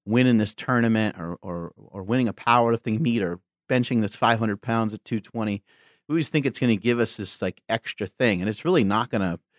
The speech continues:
it's nice to have goals. It's important to have goals. As I mentioned earlier, it's important to have these,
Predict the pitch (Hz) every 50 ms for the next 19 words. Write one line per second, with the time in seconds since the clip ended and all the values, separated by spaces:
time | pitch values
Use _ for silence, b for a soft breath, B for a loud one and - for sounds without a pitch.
0 | b b b b b b b 131 143 - - - 190 220 185 - - 110 117 107
1 | 92 85 - - 127 151 123 82 85 - - - - 107 - - - 156 131 95
2 | 92 95 85 85 - - 90 85 87 98 95 101 110 113 113 - 92 92 107 113
3 | 110 107 92 90 90 - - - 98 - - 127 110 - 65 95 107 110 104 90
4 | 95 92 87 - -